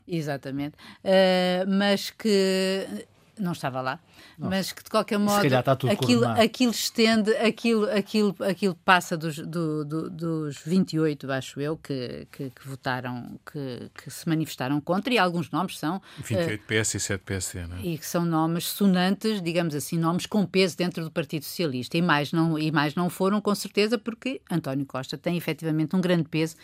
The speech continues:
Speaker 1: e eu presumo que a bancada socialista sabia que aquilo era uma reforma que o,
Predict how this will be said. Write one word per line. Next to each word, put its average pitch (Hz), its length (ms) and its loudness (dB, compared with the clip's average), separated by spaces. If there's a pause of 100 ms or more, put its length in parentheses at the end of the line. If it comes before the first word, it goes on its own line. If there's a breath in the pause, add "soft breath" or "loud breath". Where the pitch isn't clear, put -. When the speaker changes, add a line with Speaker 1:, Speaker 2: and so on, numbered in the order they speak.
(260 loud breath)
Speaker 1:
e 190 80 6
eu 202 80 8
presumo 165 400 0
que 175 180 0
a 175 40 4
bancada 160 380 2
socialista 165 500 -2
sabia 156 380 -2
que 156 120 -4
aquilo 160 240 -2
era 147 140 2
uma 143 200 0
reforma 147 560 0
que 139 220 -8
o, 127 180 -4